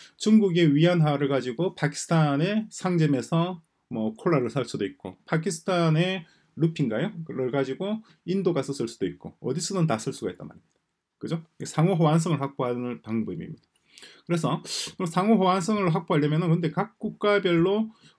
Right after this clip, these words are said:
어, 뭐라고 해야 되나? 화폐 가치가 다 다르잖아요. 그래서 화폐 가치를 통일할 방법을 찾자. 화폐 가치. 그래서 가능하면 골드백, 골드 베이스로 가자는 겁니다. 골드 베이스드 커런시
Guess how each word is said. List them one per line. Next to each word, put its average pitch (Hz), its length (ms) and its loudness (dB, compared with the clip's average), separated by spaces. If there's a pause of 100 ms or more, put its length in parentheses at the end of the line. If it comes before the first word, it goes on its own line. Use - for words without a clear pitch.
어, 101 520 -6 (220)
뭐라고 131 280 0
해야 135 40 2
되나? 131 340 -4
화폐 160 300 0
가치가 160 320 0
다 143 140 0
다르잖아요. 110 640 -6
그래서 143 240 -10
화폐 196 460 0
가치를 165 640 -2
통일할 170 420 2
방법을 156 380 4
찾자. - 420 -6 (840)
화폐 113 240 -10
가치. - 360 -12 (360)
그래서 160 360 -6 (300)
가능하면 160 560 0
골드백, 147 500 2 (380)
골드 156 340 4
베이스로 - 380 -6
가자는 92 260 -10
겁니다. 80 180 -14 (260)
골드 104 300 -10
베이스드 101 480 -10 (880)
커런시 87 380 -10